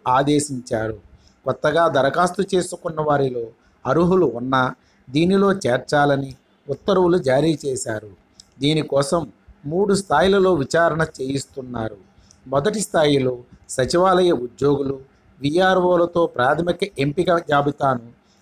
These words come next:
పునఃపరిశీలన చేస్తున్నారు. రెండో స్థాయిలో ఉప తహసీల్దారు, రెవెన్యూ ఇన్స్‌పెక్టర్, మండల సర్వేయర్, గృహ నిర్మ-, నిర్మాణ సంస్థ అసిస్టెంట్ ఇంజనీరు, మున్సిపల్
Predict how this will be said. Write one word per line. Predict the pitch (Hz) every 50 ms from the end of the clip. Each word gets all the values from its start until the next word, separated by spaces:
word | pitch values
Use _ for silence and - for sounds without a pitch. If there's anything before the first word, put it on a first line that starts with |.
| _ _ - 151
పునఃపరిశీలన | 156 180 190 175 - - 180 165 160 147 - 160 156 151 151 156 185 - - 147
చేస్తున్నారు. | 151 143 147 - 151 139 135 131 127 120 120 120 117 104 - - _ _ _ _ - - - _ _ _ -
రెండో | 120 127 139 151 160 156
స్థాయిలో | 156 - 156 151 156 160 165 170 175 143 110 - _ _ _ _ _ _ -
ఉప | 143 - 208
తహసీల్దారు, | 202 202 208 190 180 180 190 180 170 165 165 151 147 143 143 143 - _ _ _ _ _ _ -
రెవెన్యూ | 127 143 143 175 180 190 202 196 196 196 -
ఇన్స్‌పెక్టర్, | 143 147 143 - - - 147 - - - 143 135 139 - _ _ _ _ _ _ _ -
మండల | 135 139 165 175 196 196 190
సర్వేయర్, | 190 - 135 131 143 156 156 151 151 151 143 143 - _ _ _ _ _ _ _ -
గృహ | 143 156 170 185 185 196
నిర్మ-, | 190 185 185 180 175 175 175 208 - _ _ 143
నిర్మాణ | 143 147 156 170 180 180 180 175 175
సంస్థ | 170 175 165 170 165 - - - - -
అసిస్టెంట్ | 127 - - 160 - - - 170 170 - - - -
ఇంజనీరు, | 127 131 135 139 135 135 135 135 135 131 131 _ _ _ - - _ _ _ _ _ _ _ _ _ _ _ _ _ _ _ _ _ -
మున్సిపల్ | 131 135 160 175 175 - - 220 190